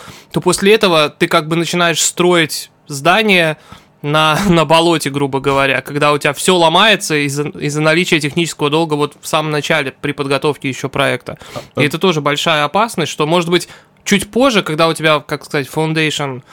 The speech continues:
Speaker 1: уровень уже устаканился, и он такой плотненький, на нем можно там, ну, допустим, корявый дом на хорошем фундаменте, это не так плохо, как там красивый дом, который построен, я не знаю, там,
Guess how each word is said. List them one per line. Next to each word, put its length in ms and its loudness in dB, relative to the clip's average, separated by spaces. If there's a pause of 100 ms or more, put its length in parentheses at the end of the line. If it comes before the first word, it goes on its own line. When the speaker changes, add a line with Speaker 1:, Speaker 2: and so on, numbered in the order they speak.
(260)
Speaker 1:
уровень 420 0
уже 240 -2
устаканился, 760 0
и 40 2
он 180 -2
такой 320 -4 (160)
плотненький, 460 2
на 100 0
нем 180 2
можно 360 2
там, 180 0
ну, 220 0 (260)
допустим, 320 2
корявый 400 4
дом 160 2
на 80 2
хорошем 380 0
фундаменте, 520 0
это 200 -4 (180)
не 140 -2
так 260 0
плохо, 320 2
как 240 -2 (400)
там 260 -2
красивый 520 2
дом, 320 2
который 420 0 (300)
построен, 480 -2
я 80 -2
не 100 -4
знаю, 320 -4
там, 180 -12